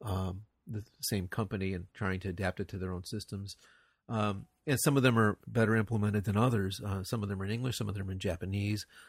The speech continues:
Um, some of them allow for a, a temporary save after you've submitted the grade. Some do not. Uh, s-, some of them, uh, it's, it's very easy to get, um,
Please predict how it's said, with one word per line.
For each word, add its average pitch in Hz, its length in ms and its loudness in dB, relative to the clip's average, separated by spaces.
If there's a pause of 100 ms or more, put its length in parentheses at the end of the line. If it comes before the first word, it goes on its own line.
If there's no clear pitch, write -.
(280)
Um, 107 260 -2 (760)
some 147 200 4
of 131 40 2
them 123 120 2
allow 120 340 2
for 120 380 4
a, 107 180 0
a 107 80 -8
temporary 113 540 0
save 139 520 4
after 113 280 0
you've 117 160 0
submitted 113 400 -2
the 123 80 -2
grade. 113 320 0
Some 104 280 -2
do 98 140 -6
not. 101 420 0 (540)
Uh, 143 60 0
s-, - 260 -2
some 139 300 2
of 123 60 0
them, 113 300 0
uh, 104 240 -2 (100)
it's, 120 500 -2
it's 110 260 -2
very 104 220 4
easy 120 440 2
to 110 140 -2
get, 98 320 0
um, 95 360 -2